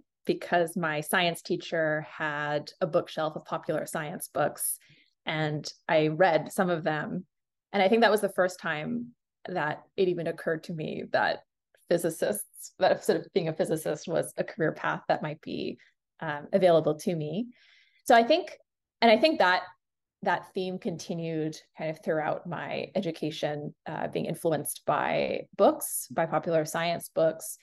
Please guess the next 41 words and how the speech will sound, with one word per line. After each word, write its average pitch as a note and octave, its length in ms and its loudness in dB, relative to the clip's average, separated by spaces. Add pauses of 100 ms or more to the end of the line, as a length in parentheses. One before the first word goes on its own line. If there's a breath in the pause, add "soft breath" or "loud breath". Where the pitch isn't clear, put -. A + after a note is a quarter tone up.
(320 soft breath)
uh, F#3 140 -2
and F3 100 -2
then E3+ 100 0
also D#3 400 -2
by D3 440 -4 (180)
sort - 200 -12
of - 60 -16 (160)
by, D#3+ 120 2
by, D#3 320 -2
by F3+ 120 0
mentors. D#3 800 -6 (480 soft breath)
Um, E3 180 -2
in F#3+ 80 2
high G#3 180 4
school, A#3 540 6
I G3+ 100 4
actually E3 720 -2 (120)
started F#3 260 4
reading E3+ 300 -4
a D#3+ 60 -6
lot D#3 220 -4
of D3+ 100 -8
neuroscience, C#4 600 2
popular A#3+ 360 0
science G#3+ 400 -4
books G3+ 360 -2
and E3+ 160 -8
thought, D#3 260 -2
"Oh, G3 260 10
it's F3+ 160 0 (160)
so G#3+ 120 -8
much F#3 140 0
better E3 180 2
to - 120 -14
do D#3+ 100 -6
this C4+ 200 2
than G#3 180 -6
physics F3+ 360 -4
because D#3+ 300 -12
you D#3 80 -6
really, - 400 -4